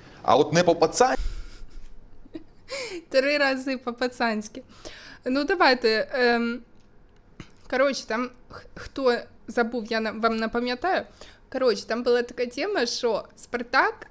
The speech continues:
Speaker 2: ем, напиздюнькав Іванову, <laughs> що йому треба, е, там до, до кінця місяця час,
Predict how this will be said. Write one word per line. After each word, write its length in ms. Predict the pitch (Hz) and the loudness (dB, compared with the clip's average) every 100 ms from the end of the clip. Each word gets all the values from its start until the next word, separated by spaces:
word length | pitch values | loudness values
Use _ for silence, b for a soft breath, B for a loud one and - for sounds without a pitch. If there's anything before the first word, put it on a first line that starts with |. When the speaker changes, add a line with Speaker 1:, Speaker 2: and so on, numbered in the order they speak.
| - | -6
Speaker 2:
ем, 420 | 240 233 220 226 233 | 0 0 0 -6 -8
напиздюнькав 760 | 262 254 262 240 294 320 277 247 | -6 -4 -4 0 0 0 0 0
Іванову, 600 | 240 240 302 349 440 320 | 2 2 4 6 6 4
<laughs> 0 | |
що 380 | - 247 247 240 | 2 0 0 -2
йому 340 | 247 254 247 277 | 0 2 2 -2
треба, 640 | 285 254 240 226 208 165 - - - - | 0 0 2 2 0 -2 -10 -18 -20 -20
е, 40 | - - - | -20 -14 -2
там 200 | 220 208 | -2 0
до, 160 | 220 202 - | -2 -4 -8
до 240 | 214 240 | 0 0
кінця 360 | 254 262 254 240 | 2 -2 0 0
місяця 520 | 240 262 240 - 240 | 0 -4 -4 -6 -6
час, 420 | - 339 466 480 | 0 4 4 0